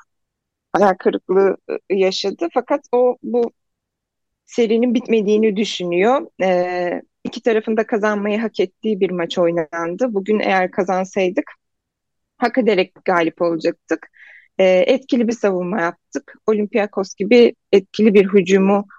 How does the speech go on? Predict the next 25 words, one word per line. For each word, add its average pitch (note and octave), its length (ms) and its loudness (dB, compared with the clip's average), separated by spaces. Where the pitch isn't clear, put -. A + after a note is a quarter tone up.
olan F#3 340 2
takımın G#3+ 400 -2
standartlarının G3+ 1040 -2
altında B3+ 560 0
tuttuk. - 440 -8
E, F#3+ 60 0
yeni B3+ 280 0
bir A#3 80 -10
takım B3+ 380 -4
olduğumuzu A3+ 440 -2
unutmamaları G3 680 -2
gerekiyor E3+ 480 -2
insanların. E3+ 680 -4
Bugün A3 340 -2
mağlup G#3 420 -6
olduk F#3 400 -6
ama A#3 280 -4
seri G#3+ 400 -4
bu G#3 120 -2
hafta F#3 300 -6
bitmeyecek. - 720 0
Cuma G3+ 340 0
günü F#3+ 240 -4
muhteşem G3 520 -4
taraf-, F#3+ 300 2